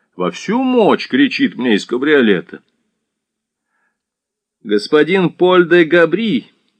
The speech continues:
племянник и наследник господина Оноре де Габри, пэра Франции с тысяча восемьсот сорок второго года, недавно скончавшегося в Монако. В самом деле, это господин Поль де Габри.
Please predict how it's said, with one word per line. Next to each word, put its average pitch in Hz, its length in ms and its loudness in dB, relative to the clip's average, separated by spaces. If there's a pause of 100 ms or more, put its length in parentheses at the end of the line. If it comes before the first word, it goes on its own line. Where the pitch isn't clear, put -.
(680)
племянник 139 680 -2
и 123 60 0
наследник 135 560 -2
господина 131 560 0
Оноре 127 480 0
де 131 120 2
Габри, 139 500 -2 (220)
пэра 135 360 2
Франции 143 680 -2
с - 100 -14
тысяча 131 280 -4
восемьсот 117 460 -2
сорок 113 280 0
второго 117 420 0
года, 123 420 0 (220)
недавно 131 760 0
скончавшегося 123 840 -4
в 175 60 -4
Монако. 175 680 -6 (720)
В - 80 -16
самом 233 800 0
деле, 110 480 0
это 110 260 -2
господин 170 480 0
Поль 226 540 0
де 156 160 0
Габри. 139 640 -4